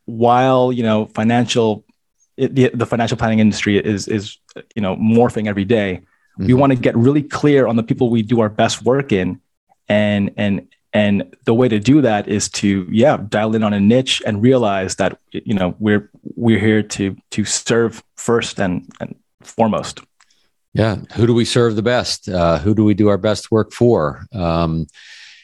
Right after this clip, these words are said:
Speaker 2: and the way I've heard it often said is,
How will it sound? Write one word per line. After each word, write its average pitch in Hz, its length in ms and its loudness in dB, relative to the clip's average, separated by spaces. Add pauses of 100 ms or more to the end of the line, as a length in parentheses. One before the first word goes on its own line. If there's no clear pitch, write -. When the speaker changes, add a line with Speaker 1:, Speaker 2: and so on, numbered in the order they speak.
(240)
Speaker 2:
and 90 440 0
the 101 200 -2
way 110 180 2
I've 110 220 -2
heard 104 220 0
it 95 100 -2
often 98 320 0
said 98 320 0
is, 90 380 0